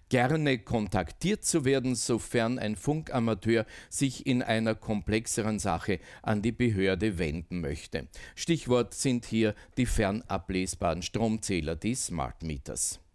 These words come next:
Digital Voice, D-Star boomt derzeit auch durch eine App, die sich Peanut App nennt.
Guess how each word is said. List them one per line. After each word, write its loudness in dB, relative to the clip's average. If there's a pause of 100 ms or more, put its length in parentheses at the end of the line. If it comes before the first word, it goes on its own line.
(680)
Digital 2
Voice, 2 (160)
D-Star 2
boomt 0
derzeit 2 (280)
auch 0
durch 2
eine 0
App, -2 (100)
die 2
sich -6
Peanut 2
App -2
nennt. 0